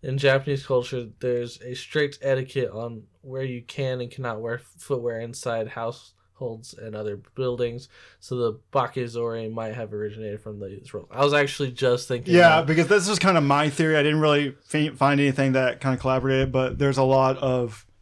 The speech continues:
Speaker 2: strict etiquette about footwear in Japan, especially on where you're supposed to wear shoes and where you're not supposed to wear shoes.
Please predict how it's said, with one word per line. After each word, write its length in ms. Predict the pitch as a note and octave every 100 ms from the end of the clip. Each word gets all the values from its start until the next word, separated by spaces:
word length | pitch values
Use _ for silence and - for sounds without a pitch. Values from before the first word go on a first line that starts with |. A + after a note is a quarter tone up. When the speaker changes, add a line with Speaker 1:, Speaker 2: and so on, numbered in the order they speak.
| -
Speaker 2:
strict 340 | - D#3+ D#3+
etiquette 540 | D3+ C3+ C3+ B2+ B2+ - _ _ -
about 300 | C#3 C#3 -
footwear 580 | D3+ - C3 A#2+ A#2+ -
in 140 | C#3
Japan, 560 | A#2+ A#2+ B2+ B2 A#2+ B2 _ _ _ -
especially 440 | - D#3 C3 D3
on 200 | B2+ B2
where 180 | D3 G3
you're 100 | F3+
supposed 280 | F3 F3 E3
to 60 |
wear 120 | D#3 C#3+
shoes 260 | C#3+ C#3
and 60 | B2+
where 120 | B2
you're 80 | A#2+
not 180 | C#3+ C#3+
supposed 240 | - C#3
to 80 | C#3
wear 120 | C3
shoes. 380 | - B2 A#2+